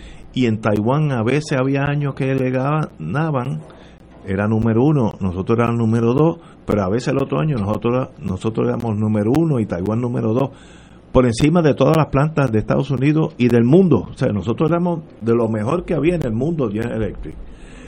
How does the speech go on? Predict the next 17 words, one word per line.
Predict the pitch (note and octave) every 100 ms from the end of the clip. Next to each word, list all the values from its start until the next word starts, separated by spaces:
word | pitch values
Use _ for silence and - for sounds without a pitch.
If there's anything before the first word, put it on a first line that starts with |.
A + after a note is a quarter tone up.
| - - -
Eh, | A2+ A#2+ A2+ - - - - - - - -
y | A#2+ C3
yo | B2 F#3+
no | G#3 G3+
sé | - F#3+ F#3+ F#3 -
si | - A2+
se | - A2+
hubiera | C#3 F3 E3+
quedado | D3 C#3+ D#3 D3+ C#3
la | A#2+
nueve | B2+ C3+ B2
treinta | B2+ A2
y | A2
seis, | - A#2+ G2+
vamos | - C3
a | C3+
asumir, | B2+ B2+ C3+